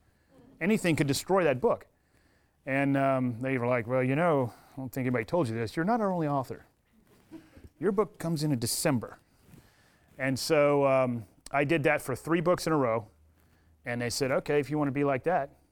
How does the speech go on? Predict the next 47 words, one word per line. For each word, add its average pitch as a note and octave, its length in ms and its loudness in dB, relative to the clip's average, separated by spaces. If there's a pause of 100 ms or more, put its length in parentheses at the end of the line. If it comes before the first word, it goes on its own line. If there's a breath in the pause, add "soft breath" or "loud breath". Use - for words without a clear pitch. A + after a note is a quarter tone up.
let's C3 160 -6
do D3 100 0
a C3+ 60 2
book C3+ 180 0
every B2+ 140 0
six - 260 -6
months." D#3 300 -12 (880 soft breath)
There's B2 160 -6
a - 20 -14
huge C#3+ 240 0
difference C#3 320 0
between C3 240 -2
turning C#3 220 0
a - 20 0
book B2 220 -2
in A#2+ 100 -2
six C3 220 -2
months A#2 200 -2
early C3 220 2
and A2+ 80 -6
having A#2+ 180 -2
to G#2 60 -8
do D3+ 180 0
one A#2+ 160 0
in A2+ 60 -6
six - 260 -4 (100)
<laughs> - 60 -4
months. - 360 -6 (1000 loud breath)
'Cause B2+ 160 -4
it B2 80 -6
turns E3+ 240 0
out D#3+ 220 2
you're D#3 80 0
not D#3 160 0
doing, C3 420 0 (140)
you're D3 140 -2
not C#3+ 200 0
writing D3 280 2
one D3 160 2
book, A2+ 200 -4 (180)
you're C3+ 140 -6
doing C3 280 -2
three D#3 260 -2
books. - 360 -12 (180)
I C#3+ 120 0
was C3+ 220 -4
literally D3 380 2